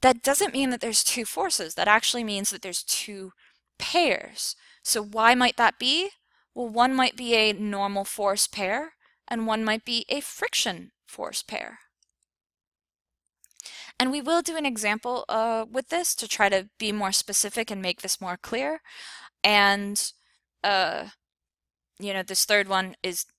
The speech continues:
then going, sorry, fourth, I'm not good at counting, is again going to have a B on C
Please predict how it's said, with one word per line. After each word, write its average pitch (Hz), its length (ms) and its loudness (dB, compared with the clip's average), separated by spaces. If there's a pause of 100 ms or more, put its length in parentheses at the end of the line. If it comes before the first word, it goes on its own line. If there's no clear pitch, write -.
(120)
then 185 240 -2
going, 180 300 -10
sorry, 160 220 -6
fourth, 180 480 -2 (240)
I'm 180 80 -18
not - 140 -14
good 190 100 -14
at - 80 -14
counting, 240 440 -6 (160)
is - 360 -4
again 180 320 -4
going 180 220 -6
to 180 60 -6
have 175 220 -2
a 175 80 -4
B 175 340 -8
on 170 220 -8
C 302 480 -2